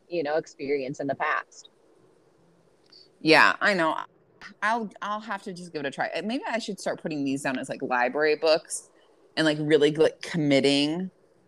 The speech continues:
Speaker 2: Maybe, maybe January, January of classics. I'm looking for a January theme.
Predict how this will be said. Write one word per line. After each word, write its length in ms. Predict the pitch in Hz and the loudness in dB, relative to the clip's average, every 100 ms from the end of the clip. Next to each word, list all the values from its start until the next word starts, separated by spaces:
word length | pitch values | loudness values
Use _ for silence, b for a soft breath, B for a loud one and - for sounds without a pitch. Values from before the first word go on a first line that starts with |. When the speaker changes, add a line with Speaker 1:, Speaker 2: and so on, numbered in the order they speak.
| _ - | _ -4
Speaker 2:
Maybe, 300 | 220 254 - | -2 -2 0
maybe 340 | 208 233 311 | 0 2 2
January, 640 | 180 185 185 226 180 135 | 0 0 2 2 2 2
January 520 | 151 165 170 190 190 180 | 0 -2 0 0 0 0
of 120 | 180 | 0
classics. 720 | - 160 214 - 127 - - - | 0 0 -2 -6 -6 -8 -12 -6
I'm 140 | 151 | -4
looking 240 | 139 156 175 | -4 -4 -4
for 120 | 196 | -4
a 60 | |
January 540 | 190 180 233 226 156 160 | -2 -2 -2 -2 -2 -4
theme. 500 | - 147 147 147 | -4 -2 -2 -4